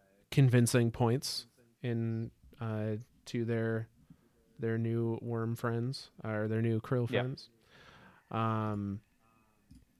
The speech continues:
Speaker 1: so that leads us on to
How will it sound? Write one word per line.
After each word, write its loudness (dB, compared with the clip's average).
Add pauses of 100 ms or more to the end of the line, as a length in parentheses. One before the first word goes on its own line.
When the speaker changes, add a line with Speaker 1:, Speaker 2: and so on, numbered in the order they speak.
(840)
Speaker 1:
so -2 (1600)
that 4
leads 2
us 2 (920)
on -2
to -4